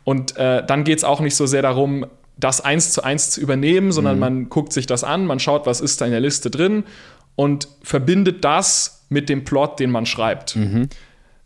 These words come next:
Speaker 1: Ich kann dazu auch sagen, die Plots, die ich schreibe, sind gerne mal ein bisschen verzwickt und ein bisschen kompliziert.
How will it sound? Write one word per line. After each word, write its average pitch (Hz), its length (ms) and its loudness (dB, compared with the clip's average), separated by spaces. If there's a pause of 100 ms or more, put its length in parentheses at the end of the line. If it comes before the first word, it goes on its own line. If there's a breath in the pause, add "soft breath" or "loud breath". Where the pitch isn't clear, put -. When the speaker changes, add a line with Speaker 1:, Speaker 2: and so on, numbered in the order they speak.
(160)
Speaker 1:
Ich 123 140 -10
kann 147 180 -2
dazu 147 240 2
auch 139 80 2
sagen, 135 300 2
die 135 60 -4
Plots, 143 320 -2
die 127 80 -4
ich 127 100 -4
schreibe, 135 260 2
sind 127 280 -6
gerne 131 240 2
mal 131 120 2
ein 120 60 0
bisschen 127 240 -2
verzwickt - 500 -4
und - 140 -12
ein 123 40 -8
bisschen 127 220 -4
kompliziert. 123 760 -2